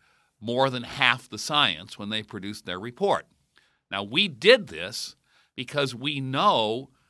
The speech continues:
that if anyone wants the E P A to back off, they have to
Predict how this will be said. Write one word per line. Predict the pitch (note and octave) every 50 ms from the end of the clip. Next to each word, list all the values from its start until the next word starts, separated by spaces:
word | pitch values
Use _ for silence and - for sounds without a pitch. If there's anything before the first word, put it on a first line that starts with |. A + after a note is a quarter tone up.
| _ _ _ -
that | A#2 A2+ G#2+ A#2 - _ _ -
if | F3 F#3 F#3 F3+ - - _ _
anyone | D3 E3 G#3+ B3 A#3 G3 C3+ A#2 G#2+ G#2+ G#2+ A2+ A#2+ G#2 -
wants | - G#2 G2+ G#2+ B2+ C#3 C#3 C#3+ D3 C3+ - - - - _ _ _
the | C3 B2+ - D3+
E | D3+
P | D3 - - D3 C#3
A | C#3 C#3
to | A#2+ A2
back | A2 B2+ B2+ B2+ C3+ C3 -
off, | E3+ F#3 F3 D3+ D3+ D3 - - - _ _ _ _ _ _ _ _ _ _ _
they | C#3+ C#3+ C#3+
have | C3 - - - - D#3+ E3 E3+ E3+ E3+ - - _
to | - D#3 D#3